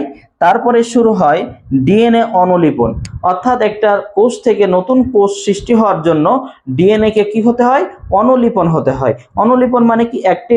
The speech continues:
ডিএনএ থেকে একাধিক ডিএনএ তে রূপান্তরিত হয়। তাহলে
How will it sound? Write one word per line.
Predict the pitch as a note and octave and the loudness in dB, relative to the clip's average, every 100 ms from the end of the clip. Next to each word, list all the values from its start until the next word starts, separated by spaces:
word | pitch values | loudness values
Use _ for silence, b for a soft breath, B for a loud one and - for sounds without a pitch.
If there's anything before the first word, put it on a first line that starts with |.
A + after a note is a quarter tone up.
| A#3 | 2
ডিএনএ | A#3 A#3 A3+ | 2 2 0
থেকে | A#3+ D4 G4 B B F3 | 0 0 -2 B B -2
একাধিক | F3 G#3 G#3 B3+ F#3 | 0 0 0 -2 0
ডিএনএ | G3 G3 F#3+ F#3+ | 2 2 2 0
তে | B3 - - E3 | 0 -2 -4 -2
রূপান্তরিত | F#3 G3+ F#3+ F#3+ E3 D3+ D#3 | 0 0 -2 0 0 0 0
হয়। | D#3 B2 - _ _ _ - _ - - - - - B B B | 0 -4 -6 _ _ _ -20 _ -20 -20 -14 -12 -12 B B B
তাহলে | F#3 C#4 | 2 2